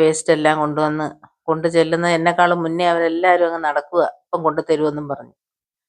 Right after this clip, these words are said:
അങ്ങനെ അതും എല്ലാം കൊണ്ടുവന്ന് തെങ്ങിൻ്റെ മൂട്ടിലൊഴിച്ച് അവരുടെ ഫുഡും ഒക്കെ കൊടുത്ത് അതിനുശേഷം വീണ്ടും നമ്മൾ കിച്ചണിലോട്ട് വന്ന്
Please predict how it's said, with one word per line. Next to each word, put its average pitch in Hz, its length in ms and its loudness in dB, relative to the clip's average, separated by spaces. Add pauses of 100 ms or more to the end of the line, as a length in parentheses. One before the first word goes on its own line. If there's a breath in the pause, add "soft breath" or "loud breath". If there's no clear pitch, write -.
(160)
അങ്ങനെ 147 240 0
അതും 160 200 2
എല്ലാം 156 260 0
കൊണ്ടുവന്ന് 151 440 -2 (540)
തെങ്ങിൻ്റെ 151 380 -4
മൂട്ടിലൊഴിച്ച് 147 640 -2 (680)
അവരുടെ 156 340 2
ഫുഡും 151 320 0
ഒക്കെ 147 200 -4
കൊടുത്ത് 151 300 -2 (480)
അതിനുശേഷം 151 600 -2 (560)
വീണ്ടും 156 280 -2
നമ്മൾ 151 180 0 (320)
കിച്ചണിലോട്ട് 151 600 -2
വന്ന് 151 220 -2